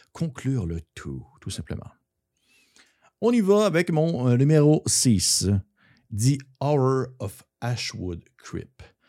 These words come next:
Aventurez-vous sous l'église en ruine et affrontez le mal qui s'est réveillé au fond des cryptes. The Horror of Ashwood Crypt est une aventure d'horreur pour quatre à cinq joueurs de niveau quatre. Elle peut être facilement intégrée à une partie existante de la cinquième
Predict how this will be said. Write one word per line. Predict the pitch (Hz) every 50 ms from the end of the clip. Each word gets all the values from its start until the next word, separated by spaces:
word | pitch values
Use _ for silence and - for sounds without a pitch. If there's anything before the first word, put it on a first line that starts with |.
| _ _ _ _ _ _ -
Aventurez-vous | - - 139 175 196 - - 185 170 185 175 185 180
sous | - 175
l'église | 165 160 139 151 151 160 156 143 120 120
en | 131 123 120
ruine | 107 117 120 123 131 131 127 120
et | 107 110
affrontez | 113 113 - - 113 101 - 120
le | 101
mal | 92 98 101 101 104 101
qui | 98 -
s'est | - -
réveillé | 98 104 90 95 95 98
au | 92
fond | 90 - - 87 87
des | 87 80
cryptes. | - - - 78 - _ - - - _ _ _ _ _ _ _ _ _ _ _ _ _ _ _ _ _ _ _ _ _ _ _ _ _ _ _ _ _ _ _ _ _ _ _ _ _ _ _ _ - 240 -
The | 127 127 151 131
Horror | - 147 147 147 151 147 -
of | 123 123 - -
Ashwood | 131 127 - - 143 123 -
Crypt | - - - 127 127 127 - -
est | 131 123
une | - 143
aventure | 139 135 131 147 143
d'horreur | 120 104 98 131 104 92 107 117 117 110 95 82 - - _ - - _ _ -
pour | - 95 -
quatre | - - 139 139 131 - -
à | 104
cinq | 101 - 123 120 110
joueurs | 104 101 98 107 113
de | 104 92
niveau | 90 104 104 98 85 - -
quatre. | - 101 - - - - - - _ - - - _ _ _
Elle | - 107 110 110 - - _ -
peut | 170 190 208
être | - 156 139 127 -
facilement | 127 127 151 143 - 143 120 127 131 143 156 -
intégrée | 151 127 123 127 113 98 110 107 107 120 127 135 - -
à | 120 107
une | 101 104 104
partie | 104 120 120 - -
existante | 151 127 117 - - - 117 123 131 127 127 -
de | 104 98
la | 98
cinquième | 95 - 117 113 104 - 113 110 117 120 -